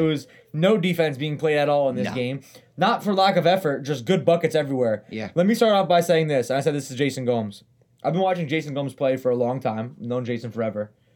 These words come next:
Speaker 1: This was the best game I've ever seen Jason play offensively.
Speaker 2: Well, he
Speaker 1: Um,
Speaker 2: shot the three today. He shot the three.
Speaker 1: Jason, who we've been yelling at for years to just shoot the damn three like he's Ben Simmons or something,
Speaker 2: Yeah.
Speaker 1: uh,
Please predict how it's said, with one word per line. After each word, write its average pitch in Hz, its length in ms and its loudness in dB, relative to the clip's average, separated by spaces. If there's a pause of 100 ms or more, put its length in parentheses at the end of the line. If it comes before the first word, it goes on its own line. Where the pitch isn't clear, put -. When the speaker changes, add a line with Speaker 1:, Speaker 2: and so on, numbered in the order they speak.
(460)
Speaker 1:
This 190 180 0
was 202 100 0
the 170 60 0
best 165 240 2
game 151 140 2
I've 143 80 2
ever 127 120 -2
seen 131 160 -8
Jason 120 240 -4
play 117 160 0
offensively. 104 560 -6 (380)
Speaker 2:
Well, 180 260 0
he 151 60 0
Speaker 1:
Um, 151 160 4
Speaker 2:
shot 180 180 0
the 147 80 -2
three 143 280 0
today. 101 300 -8
He 110 120 -6
shot 151 160 0
the 202 100 0
three. 185 140 2
Speaker 1:
Jason, 220 420 4
who 220 140 4
we've 175 240 2
been 185 160 2
yelling 180 260 4
at 165 140 0
for 170 80 2
years 175 300 2
to 156 60 -6
just 135 200 -2
shoot 196 240 0
the 185 80 -2
damn 170 260 4
three 156 300 0
like 131 140 2
he's 135 120 -6
Ben 156 240 0
Simmons 156 340 -2
or 120 60 -2
something, 110 480 -4
Speaker 2:
Yeah. 90 280 -8 (180)
Speaker 1:
uh, 151 220 4